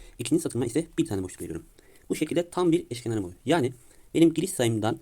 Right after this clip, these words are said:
satır sayımı çıkartırsam o kadar boşluk bırakmam gerekiyor. Şimdi değişkenlerimi tanıyalım. Int satırımı i tutsun. Boşluğumu ve yıldızımı j tutsun. J iki işlemi yapacak. Girişimi ise k tutsun. <clears throat>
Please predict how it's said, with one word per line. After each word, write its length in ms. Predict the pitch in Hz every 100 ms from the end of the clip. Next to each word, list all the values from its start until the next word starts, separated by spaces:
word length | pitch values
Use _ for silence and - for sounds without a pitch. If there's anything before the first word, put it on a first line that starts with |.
| -
satır 220 | - 143 170
sayımı 220 | 117 110
çıkartırsam 380 | - 131 175 180 -
o 60 | -
kadar 260 | 143 170 131
boşluk 220 | 123 -
bırakmam 300 | 101 104 95
gerekiyor. 380 | 85 - 76 - - - - - - - - 123 - - - - - - - -
Şimdi 220 | 165 160
değişkenlerimi 380 | 147 156 165 175
tanıyalım. 360 | 113 95 95 - - -
Int 260 | 160 156 -
satırımı 360 | - 156 156 165
i 120 | 156
tutsun. 320 | 151 - 131 - - - - -
Boşluğumu 360 | 139 - 196
ve 60 | 147
yıldızımı 380 | 110 156 117 160 -
j 220 | 113 139
tutsun. 340 | 139 - 95 -
J 160 | 110 139
iki 240 | 123 135 -
işlemi 220 | - - 87
yapacak. 320 | 90 - - -
Girişimi 300 | 156 160 214
ise 160 | 175 147
k 160 | - 123
tutsun. 300 | - - - - -
<clears throat> 80 | -